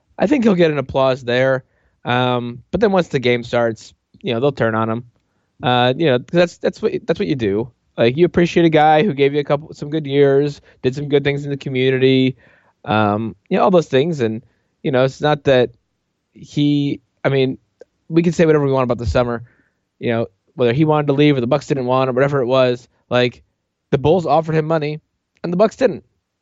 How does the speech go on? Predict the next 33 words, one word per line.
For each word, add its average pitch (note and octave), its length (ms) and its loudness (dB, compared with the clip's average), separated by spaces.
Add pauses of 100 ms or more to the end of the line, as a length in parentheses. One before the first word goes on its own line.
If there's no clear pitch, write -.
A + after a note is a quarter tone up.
(340)
Like, D3+ 320 -2 (220)
that's E3 200 -2
what G3+ 80 0
happens. F3 500 -4 (320)
Like, C3+ 420 -2 (140)
you C#3 80 -6
know, B2+ 80 -2
when C3+ 100 -4
you C#3 100 -4
have E3 140 0
restricted D#3 320 -10
free C3+ 200 -4
agency, B2+ 640 -6 (340)
you B2+ 160 -2
have B2+ 520 0 (200)
a - 40 -14
player C#3 380 0
who's C#3+ 140 -4
put C#3+ 140 -8
in D3 40 -8
a D3+ 40 -6
position C3+ 420 -6 (220)
where, A2+ 520 2 (400)
you A2+ 60 -2
know, A2 260 0 (280)
unless C3+ 600 0 (420)
the B2+ 320 -2
team D3 160 0
that C3 100 -2
he C3+ 80 -2
was A#2 180 0
already B2 280 2
with C#3 340 2